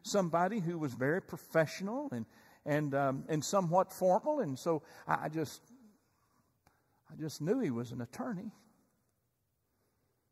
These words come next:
Then Bill pointed to another man. He said, "What about that man over there?" And, uh, he said, "Well, he's a preacher." So Bill went to the man, and he,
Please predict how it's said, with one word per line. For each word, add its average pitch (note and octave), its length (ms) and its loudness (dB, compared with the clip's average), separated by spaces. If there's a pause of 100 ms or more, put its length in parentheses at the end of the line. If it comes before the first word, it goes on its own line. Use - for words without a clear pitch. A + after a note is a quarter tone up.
(540)
Then A#3 260 2
Bill D4 340 2
pointed C3 440 2
to D3+ 140 0
another B2 340 0
man. A#2+ 340 -2
He C#3 140 -4
said, D3 220 0 (240)
"What G#3+ 140 4
about F3 300 4
that F3 180 0
man E3 180 2
over D3 220 2
there?" E3 400 0
And, A#2 100 -2 (960)
uh, - 40 -20 (220)
he C3+ 80 -8
said, C3 300 0
"Well, A#2+ 160 0
he's C#3+ 240 -2
a B2 60 -8
preacher." - 520 -6 (2250)
So D#3+ 140 0
Bill C4 240 4
went A#3 240 0
to G#3 100 2
the E3+ 80 -2
man, C3+ 420 0
and C3 140 -2
he, D#3 200 -2